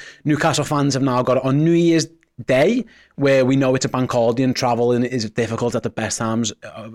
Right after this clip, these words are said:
again, by, you know, rail and stuff like that, public transport. Now at eight P M kickoff, so that game isn't gonna finish, um, until, what, past ten P M, and then Newcastle fans have gotta get home at, at that late on that day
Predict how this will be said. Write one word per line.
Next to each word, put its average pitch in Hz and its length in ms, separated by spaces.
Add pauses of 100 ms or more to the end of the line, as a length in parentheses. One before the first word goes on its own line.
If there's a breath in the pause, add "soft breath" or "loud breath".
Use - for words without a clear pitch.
again, 110 260
by, 104 120
you 107 240
know, 110 60
rail 110 360
and 113 100
stuff - 180
like 107 120
that, 110 240
public 113 220
transport. 120 440 (560 loud breath)
Now - 120
at - 160
eight 123 200
P 127 140
M 120 140
kickoff, 143 340
so 143 80
that 151 160
game 131 260
isn't 135 160
gonna 127 140
finish, 131 560 (560 soft breath)
um, 117 500
until, 110 320
what, 113 440 (720)
past - 280
ten 117 200
P 131 160
M, 135 120
and 135 80
then 123 80
Newcastle 117 360
fans 120 180
have 107 60
gotta 117 120
get 113 120
home 110 380 (720 loud breath)
at, - 100 (300)
at - 160
that 120 260
late 127 400 (200)
on 120 200
that 120 240
day 139 460